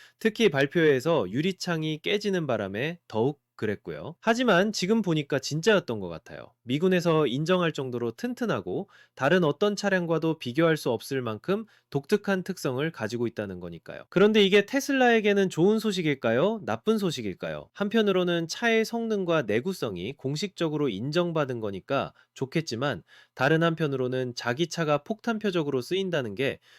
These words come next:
좀 씁쓸할 수도 있을 것 같아요. 하지만 마케팅 관점에서 보면 "이보다 강력한 홍보가 또 있을까?" 싶어요. "미군도 인정한 사이버 트럭의 내구성" 이런 슬로건을 쓸 수 있잖아요.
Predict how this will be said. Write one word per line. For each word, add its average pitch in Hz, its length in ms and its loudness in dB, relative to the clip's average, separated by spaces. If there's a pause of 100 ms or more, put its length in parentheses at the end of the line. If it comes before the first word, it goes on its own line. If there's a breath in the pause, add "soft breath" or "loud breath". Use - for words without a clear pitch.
(120 soft breath)
좀 160 220 0
씁쓸할 214 520 0
수도 113 320 -4
있을 104 260 -6
것 98 120 -8
같아요. 80 360 -12 (140)
하지만 175 500 2
마케팅 160 440 0
관점에서 135 500 -2
보면 113 420 -2 (340 soft breath)
"이보다 160 540 4
강력한 147 600 -4
홍보가 131 640 -2
또 170 160 0
있을까?" 110 600 -4
싶어요. 78 500 -10
"미군도 156 580 2
인정한 117 600 -2 (160 soft breath)
사이버 160 420 2
트럭의 120 460 -2
내구성" 110 680 -4
이런 156 280 4
슬로건을 110 500 -2
쓸 160 180 -8
수 139 120 -8
있잖아요. 85 540 -12